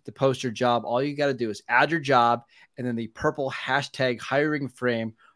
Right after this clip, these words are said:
around your LinkedIn profile to spread the word that you're hiring. Simple tools like screening questions make it easy to focus on the candidates with just the right skills and experience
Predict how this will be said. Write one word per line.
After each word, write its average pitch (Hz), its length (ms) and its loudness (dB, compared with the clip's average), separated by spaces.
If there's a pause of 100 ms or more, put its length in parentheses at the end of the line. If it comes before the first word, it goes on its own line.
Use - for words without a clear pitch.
(120)
around 123 440 4
your 156 100 0
LinkedIn 135 380 0
profile 110 640 0 (200)
to - 80 -12
spread 143 400 6
the 151 80 0
word 127 280 2
that 110 120 -8
you're 95 100 -14
hiring. 147 560 0 (280)
Simple 185 480 0
tools 147 460 0
like 104 140 -10
screening 147 380 0
questions 131 480 -2
make 135 180 -4
it - 120 -20
easy 160 320 -4
to 139 100 -6
focus - 360 -4
on 131 80 -2
the 117 60 -8
candidates 117 580 -4 (340)
with 127 120 -2
just 160 380 4
the 170 80 4
right 135 200 2
skills 143 520 0
and 120 80 -8
experience 139 640 -2